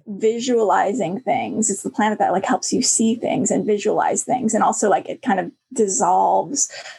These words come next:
uh, boundaries. My book, which is coming out November second, The Reckless Kind,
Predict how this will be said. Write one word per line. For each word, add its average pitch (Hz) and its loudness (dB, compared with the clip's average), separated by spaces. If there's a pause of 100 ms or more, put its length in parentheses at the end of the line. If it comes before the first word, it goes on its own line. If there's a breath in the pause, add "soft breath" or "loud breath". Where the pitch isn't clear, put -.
(100)
uh, 196 4 (180)
boundaries. 196 -2 (260 loud breath)
My 233 2
book, 240 0 (500 soft breath)
which 226 -4
is 226 2
coming 226 0
out 214 2
November 214 0
second, 220 0
The 220 0
Reckless 202 0
Kind, 208 2